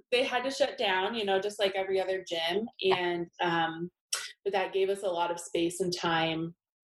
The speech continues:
Speaker 1: to get contractors in there and not disrupt their guests while, while we were working. So, so that got done quickly. Now we're into the group fitness room. Again, they had,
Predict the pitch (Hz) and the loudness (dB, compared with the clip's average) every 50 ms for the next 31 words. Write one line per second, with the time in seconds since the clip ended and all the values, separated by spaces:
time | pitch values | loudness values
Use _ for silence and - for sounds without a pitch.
0 | _ - - 190 185 185 165 - - - 160 156 156 - 160 160 - - 175 175 | _ -8 -6 -2 0 0 0 0 -2 -2 -2 -2 0 0 -2 -2 0 2 2 2
1 | 165 170 160 165 165 165 160 160 160 160 160 151 - 165 160 165 165 156 - - | 2 2 0 0 0 2 2 2 2 2 2 2 2 2 2 2 0 0 0 -2
2 | - - 156 - - 147 - - _ - - 160 160 - - - - - - - | -4 -4 -4 0 0 0 0 0 _ -2 0 0 0 0 0 0 0 0 0 -2
3 | - - - 175 - - - - - 143 175 170 165 160 165 - - - - - | -2 0 2 2 2 2 -2 -4 -8 -2 0 2 2 2 2 0 -2 0 0 0
4 | 143 - - - 190 - 226 - - - - 156 156 - - - - - - - | 0 0 0 -4 -4 -4 -6 -8 -6 -4 0 0 2 0 0 -4 -10 -16 -12 -8
5 | - - - - - - - - 208 208 202 196 202 202 208 202 202 196 190 190 | -8 -8 -8 -8 -12 -14 -10 -4 0 0 0 0 0 -2 -2 0 0 0 0 0
6 | 196 180 180 - 170 170 170 180 180 180 180 175 180 180 180 175 175 - 190 175 | -4 -6 -4 -2 -2 0 0 0 0 0 2 2 2 2 2 0 -2 -2 -2 -2
7 | 180 180 175 175 - - - 196 - - 180 175 175 - 175 175 170 170 170 165 | 0 0 0 -2 0 0 2 2 2 2 0 -2 -2 0 2 2 4 2 2 0
8 | 170 180 190 196 - - - - - _ - 196 196 202 190 185 185 185 185 190 | -2 -4 -6 -8 -10 -16 -20 -20 -20 _ -4 0 2 2 2 2 2 0 0 0
9 | 190 190 180 170 170 170 170 170 | 0 -2 0 0 2 2 2 0